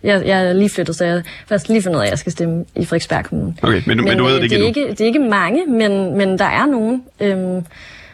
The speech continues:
Speaker 1: og, øh, og det vil jeg da gøre mit bedste forsøg på at, øh, at efterleve, øh, at stemme på en kvinde med en anden hudfarve.
Speaker 2: Kan du nævne
Speaker 1: Men
Speaker 2: en?
Speaker 1: som jeg også er enig med. Hvad siger du?
Speaker 2: Kan du nævne en,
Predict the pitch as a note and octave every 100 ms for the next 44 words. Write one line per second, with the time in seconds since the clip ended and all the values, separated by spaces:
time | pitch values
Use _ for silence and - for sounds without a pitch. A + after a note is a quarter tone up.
0 | - - G3+ F#3 F#3 F3 E3+ D#3 F3+ G#3+
1 | A3+ G3+ F3 - F#3+ G3 G#3+ F3 A#3 A3
2 | C4 - - A#3 F#3 - - G#3 F#3 F#3+
3 | F3+ - F#3 F3 - - G#3+ - A3 G3
4 | F#3 E3+ _ - G3 F#3 F3+ F3 - E3+
5 | F#3 F#3+ F#3+ F3 E3+ F3+ F3+ F#3 F3 D#3+
6 | D#3+ D3+ E3 F3 - - - - - G2+
7 | G2+ A#2 D#3 A#2+ - D3 F#3 D#3 E3 F3
8 | F3 E3 D#3 D#3 - _ - _ _ _
9 | _ _ _ - G#3 B3 B3+ - A2 A#2
10 | D#3 D3